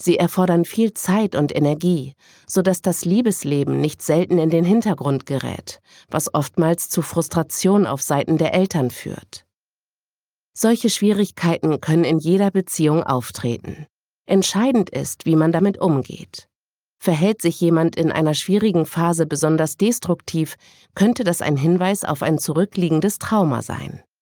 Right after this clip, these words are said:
Wer sich nach Abklingen der ersten Verliebtheit beispielsweise direkt in die nächste Beziehung stürzt, sollte sich fragen, „Was hat mein Verhalten mit meiner Biografie zu tun? Wiederhole ich Verhaltensmuster aus meiner Kindheit?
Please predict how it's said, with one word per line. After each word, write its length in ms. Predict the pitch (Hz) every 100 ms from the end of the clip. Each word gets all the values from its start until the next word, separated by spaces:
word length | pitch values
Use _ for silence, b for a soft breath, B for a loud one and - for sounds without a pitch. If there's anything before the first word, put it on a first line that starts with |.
| _ _ _ _
Wer 120 | 175 180
sich 220 | 180 -
nach 200 | 170 -
Abklingen 640 | 233 254 - 196 170 147
der 160 | 147 -
ersten 320 | 180 185 180
Verliebtheit 640 | - 151 175 214 - 151 -
beispielsweise 800 | 151 147 - 151 - 147 151 156
direkt 420 | 151 151 185 -
in 120 | 180
die 120 | 165
nächste 380 | 160 175 196 175
Beziehung 540 | 156 143 - 247 233 147
stürzt, 500 | - 147 139 - - b b b -
sollte 360 | 190 247 247
sich 220 | 180 156
fragen, 460 | - 151 156 180 175 b b b -
„Was 260 | 220 -
hat 140 | 247 180
mein 160 | 160
Verhalten 680 | 170 147 131 147 - 175 190
mit 200 | 190 180
meiner 240 | 170 156 147
Biografie 640 | 165 165 170 202 - 202
zu 180 | - -
tun? 420 | 131 - - - - _ _ _ _ _ _
Wiederhole 540 | 180 175 143 165 220
ich 160 | - 180
Verhaltensmuster 920 | 160 135 156 - 185 175 170 - 160
aus 160 | 170 -
meiner 220 | 139 131
Kindheit? 720 | - 143 143 - 202 - -